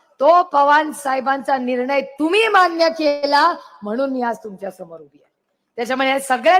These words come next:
तर श्रेय, अजित पवार निवडून आले, मी निवडून आले, याचं सगळं श्रेय तुम्हाला जातं, आम्हाला नाही जात. त्याच्या मागे तुमचं मोठं योगदान आहे. आणि काय म्हणतात तुम्ही काय केलं?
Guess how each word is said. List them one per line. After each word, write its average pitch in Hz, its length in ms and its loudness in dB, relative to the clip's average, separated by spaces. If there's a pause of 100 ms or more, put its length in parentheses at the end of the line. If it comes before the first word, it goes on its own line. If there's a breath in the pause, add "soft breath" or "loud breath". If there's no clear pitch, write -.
तर 370 120 -2
श्रेय, 320 220 0
अजित 262 300 2
पवार 320 300 2
निवडून 311 340 -4
आले, 302 200 0
मी 285 180 -6
निवडून 302 360 -6
आले, 277 200 2
याचं 277 600 -4
सगळं 254 360 -2
श्रेय 247 280 -8
तुम्हाला 240 400 -8
जातं, 202 300 -10
आम्हाला 202 300 -12
नाही 185 200 -18
जात. 185 160 -20 (920)
त्याच्या 254 220 0
मागे 277 280 2
तुमचं 320 440 0
मोठं 339 260 0
योगदान 214 500 -4
आहे. 156 100 -20 (720)
आणि 262 120 -2
काय 359 280 4
म्हणतात 349 360 -2 (100)
तुम्ही 311 180 -8
काय 294 220 -2
केलं? 240 340 -6